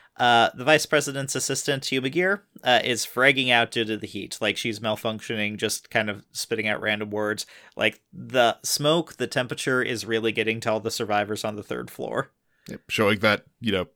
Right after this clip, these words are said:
Speaker 2: 'cause they're electronics, they're more vulnerable to certain things like overheating. She,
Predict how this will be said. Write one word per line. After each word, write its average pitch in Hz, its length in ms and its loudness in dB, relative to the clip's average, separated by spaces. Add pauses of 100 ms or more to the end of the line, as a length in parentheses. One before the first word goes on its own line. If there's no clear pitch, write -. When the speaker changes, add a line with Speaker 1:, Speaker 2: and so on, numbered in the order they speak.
(180)
Speaker 2:
'cause 104 260 0
they're 98 240 2
electronics, 101 640 0
they're 90 320 0
more 90 180 -2
vulnerable 87 640 -2
to 87 260 -4 (140)
certain - 240 -8
things 92 160 -8
like 104 120 -4
overheating. 113 460 -4 (640)
She, 151 140 0